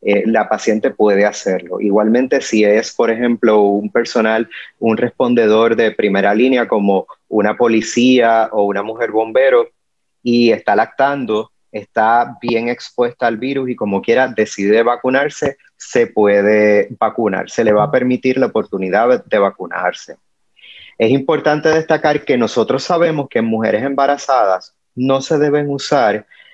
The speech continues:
vacunas que sean de virus atenuado, que es el, el virus vivo,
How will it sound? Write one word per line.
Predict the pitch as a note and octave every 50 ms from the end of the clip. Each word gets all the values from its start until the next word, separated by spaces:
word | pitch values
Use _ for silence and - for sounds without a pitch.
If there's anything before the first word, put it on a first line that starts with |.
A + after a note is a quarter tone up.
| _ _ _ A2+ A2 G#2+ _ - - _ _
vacunas | C3 A#2 A2+ A2+ - - D3+ D#3+ D#3 C3+ C3 C3
que | - A#2
sean | G#2+ - C#3 C3 C#3
de | C3+ B2+ G#2+
virus | A2 B2 C#3 C#3+ D#3 D#3+ D3+ - - - _ _
atenuado, | G#2+ A2+ - - G#2+ G#2 G#2+ G#2 G#2+ G#2+ G2+ G2 G2 F#2+ F#2
que | - - A2+ A#2 A#2+ C3
es | D3+ - - - -
el, | B2+ A#2+ A2 G#2+ G#2 - -
el | A2 G2+ G2+
virus | G2+ A#2 B2+ C#3 D3 E3 E3 E3 - C#3+
vivo, | D#3 E3+ E3+ D#3+ C3 A2+ A#2+ B2+ B2+